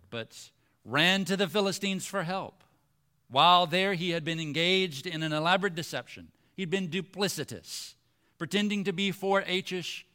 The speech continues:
when in fact he was against him. And God's law was clear about such actions. Deuteronomy five, don't do it.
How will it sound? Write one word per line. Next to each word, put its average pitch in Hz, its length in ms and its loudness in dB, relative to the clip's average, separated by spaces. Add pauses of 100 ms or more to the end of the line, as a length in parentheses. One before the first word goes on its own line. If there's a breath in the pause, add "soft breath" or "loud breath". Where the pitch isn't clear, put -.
(800)
when 131 140 -6
in 127 100 -4
fact 117 240 0
he 113 80 -8
was 98 160 -8
against 82 400 -14
him. - 80 -20 (760)
And 165 180 -6
God's 190 320 2
law 208 220 4
was 226 160 -4
clear 220 420 0
about 131 320 -4
such - 280 -10
actions. - 680 -18
Deuteronomy 170 480 0
five, 107 320 -2
don't 104 180 -10
do 101 120 -12
it. - 220 -20